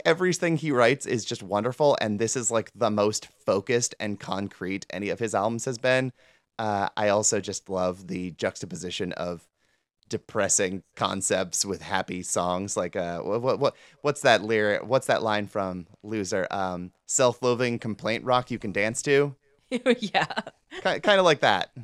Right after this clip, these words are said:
Speaker 2: I think that Chris Farren is a very good recommendation, especially for this movie, which is dealing with very serious and intense situations, but presented in ways that are not letting you in on how severe and intense they <laughs> are.
Speaker 1: Yeah.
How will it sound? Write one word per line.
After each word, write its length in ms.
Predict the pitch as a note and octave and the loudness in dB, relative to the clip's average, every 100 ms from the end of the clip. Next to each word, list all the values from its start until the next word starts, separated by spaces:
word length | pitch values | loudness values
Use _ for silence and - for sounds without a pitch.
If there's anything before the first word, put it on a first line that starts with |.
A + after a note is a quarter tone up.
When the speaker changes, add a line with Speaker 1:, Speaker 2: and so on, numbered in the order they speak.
| - _ _ _ - | -20 _ _ _ -2
Speaker 2:
I 100 | D4+ | 0
think 200 | F#4+ G#4 | 4 4
that 100 | - | 4
Chris 240 | D4 C#4 | 2 0
Farren 300 | - A#3 A#3 | 2 2 4
is 120 | G#3 G3+ | 2 0
a 60 | |
very 380 | F#3 F3 F3 E3+ | 2 4 4 4
good 160 | E3+ D#3+ | 2 2
recommendation, 600 | D#3+ E3 D#3 D3+ D3+ F#3 | 0 -2 0 0 0 0
especially 360 | - B3+ C#4 | 0 0 -2
for 120 | C4+ | -2
this 200 | B3 C4+ | -2 -2
movie, 480 | C4 D4+ B3 E3 C#3+ | 0 2 4 4 4
which 260 | F3 G3+ A3+ | 2 0 2
is 300 | G#3+ G#3 - _ _ A3+ | 0 0 -10 _ _ -8
dealing 320 | A3 A3+ A#3+ | 4 6 8
with 240 | A3 A3+ - | 6 2 0
very 280 | G3+ G#3 A#3+ | 2 4 4
serious 600 | - - A3 A3 G#3+ A3 | 2 2 6 6 6 2
and 80 | G#3 | -2
intense 560 | G#3 - G3+ G#3 - - _ _ | -2 0 0 0 -6 -12 _ _
situations, 880 | - - A#3 A#3 A3 A#3 G#3 E3+ F3+ | -8 -2 -2 4 4 4 4 2 0
but 160 | F3+ - | -6 -4
presented 580 | F#3+ E3+ F#3+ - G3+ | 0 2 0 2 0
in 280 | F#3+ F#3+ G3 | 0 -2 -2
ways 260 | F#3 F#3+ F#3+ | 0 0 0
that 160 | F#3+ | 0
are 80 | F#3+ | 0
not 380 | F3+ E3+ F3+ F#3 - | 2 4 4 2 0
letting 280 | F#3 G3 G3+ | 0 0 0
you 140 | G3+ | 0
in 160 | A#3+ G3 | 2 2
on 140 | F3+ | 0
how 280 | E3+ F3 F#3+ - - _ _ _ _ _ | 2 2 0 -6 -20 _ _ _ _ _
severe 580 | - - F3+ F3 F3+ G#3 | -6 -4 0 4 4 6
and 160 | G3+ G#3 | 4 4
intense 460 | A3 G#3 F#3+ D4 | 2 0 -2 0
they 180 | - E3 - | 0 -2 2
<laughs> 40 | |
are. 340 | D#4 - D#4+ - D#4+ F4 F4 | 2 6 4 4 -4 -6 -6
Speaker 1:
Yeah. 460 | G#3 A3 F3+ B2+ | 0 2 4 4